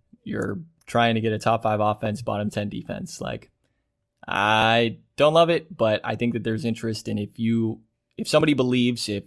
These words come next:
the Sacramento front office believes that his three-level scoring, like you said, is very real and sees him as best player available when they're picking, can't do a trade,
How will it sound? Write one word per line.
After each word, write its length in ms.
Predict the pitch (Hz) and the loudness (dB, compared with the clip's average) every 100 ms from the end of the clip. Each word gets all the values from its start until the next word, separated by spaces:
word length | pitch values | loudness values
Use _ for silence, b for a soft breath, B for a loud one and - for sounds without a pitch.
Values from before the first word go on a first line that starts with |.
| _ | _
the 140 | 110 104 | -6 -2
Sacramento 440 | 120 117 117 113 | 0 0 0 -2
front 200 | 113 110 | 0 0
office 300 | 104 104 104 | -2 -4 -10
believes 600 | - 104 104 110 110 - - _ _ - | -8 -6 -2 -2 -2 -6 -16 _ _ -8
that 360 | 101 95 - | -4 -4 -6
his 360 | 113 110 107 107 | -4 0 0 -2
three-level 420 | 113 117 113 110 | -2 2 4 2
scoring, 420 | 107 113 107 107 | -2 -4 -2 -2
like 220 | 101 104 113 | -4 -6 -6
you 80 | |
said, 380 | 107 110 104 104 - _ _ | -6 -4 -4 -6 -10 _ _
is 180 | 110 101 | -6 -4
very 260 | 107 107 101 | 0 2 2
real 440 | 107 135 135 131 | 2 6 6 4
and 400 | - 110 101 104 - _ _ _ - | 0 -4 -4 -6 -8 _ _ _ -14
sees 340 | - - 139 127 | -8 -2 0 0
him 140 | 123 | 0
as 140 | 113 | 0
best 260 | 113 110 - | 0 0 0
player 240 | 113 107 | -2 -2
available 460 | 104 107 107 104 104 | 0 0 0 -2 -2
when 100 | 101 | -2
they're 160 | 107 101 | -4 -4
picking, 400 | 107 - 110 104 | -6 -4 -4 -2
can't 240 | 110 107 | -4 -2
do 140 | 107 | -4
a 40 | 104 | -4
trade, 440 | - 101 98 - | -4 -4 -4 -8